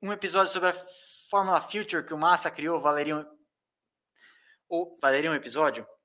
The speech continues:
Ou essa categoria já está no episódio citado? Está no episódio citado. Não longamente, mas está no episódio citado. Obrigado, Carlos Henrique.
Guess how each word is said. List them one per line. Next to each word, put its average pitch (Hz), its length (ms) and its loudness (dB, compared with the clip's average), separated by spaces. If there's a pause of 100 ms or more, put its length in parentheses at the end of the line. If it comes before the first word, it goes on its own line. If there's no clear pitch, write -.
Ou 160 140 0
essa 160 180 2
categoria 156 460 0
já 151 100 0
está 147 220 0
no 147 80 0
episódio 139 340 -4
citado? - 380 -2
Está 175 380 6
no 180 240 -6
episódio 147 500 -8
citado. 104 500 -8 (800)
Não 131 280 -6
longamente, 117 800 -6
mas 139 160 -8
está - 460 -2
no - 80 -20
episódio 110 320 -14
citado. - 300 -14 (720)
Obrigado, 107 400 -6
Carlos 107 240 -8
Henrique. 107 380 -14